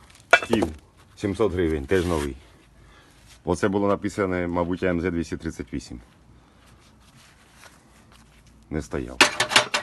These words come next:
Різці. За ці п'ятнадцять штук вісімсот гривень. Оці взагалі були з-, у запакованій у пачці. Вісімсот гривень. За то-, той весь набір, то такі різці.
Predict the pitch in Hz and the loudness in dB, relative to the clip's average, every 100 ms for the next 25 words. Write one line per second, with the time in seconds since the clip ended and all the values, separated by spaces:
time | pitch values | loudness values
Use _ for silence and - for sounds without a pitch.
0 | - - - - - - - - - - | -8 -20 -20 -20 -20 -20 -20 -20 -2 4
1 | - - - 92 113 - - 80 71 - | 2 2 0 2 2 0 -2 -2 -4 -16
2 | - - - - 87 110 98 120 110 113 | -20 -20 -20 -6 2 2 2 -6 -2 0
3 | 107 110 101 107 - 127 117 95 92 82 | 0 0 -2 -6 -6 -6 -4 -6 -6 -6
4 | 87 78 71 65 - - - - - 90 | -6 -4 -6 -8 -16 -20 -20 -12 -8 -4
5 | 120 110 113 113 117 110 101 98 87 90 | 0 2 4 2 0 -2 0 0 -2 -6
6 | 87 90 85 87 92 87 92 87 82 80 | -6 -6 -4 -2 -4 -4 -2 -2 -4 -6
7 | 78 69 76 69 - - - - - - | -8 -6 -4 -4 -8 -20 -20 -20 -20 -20
8 | - - - - - - - - - 78 | -20 -20 -20 -20 -20 -20 -20 -20 -14 -8
9 | 87 104 92 90 80 69 67 - - - | -6 -4 -4 -4 -4 -8 -10 -16 -20 -20
10 | - - 82 107 110 101 113 90 123 113 | -20 -20 -2 2 2 2 -4 -4 -4 -2
11 | 101 92 101 95 104 92 - 101 - 98 | 0 0 0 -4 -8 -8 -8 -8 -8 -10
12 | 110 107 95 - 131 | -8 -10 -10 -12 -12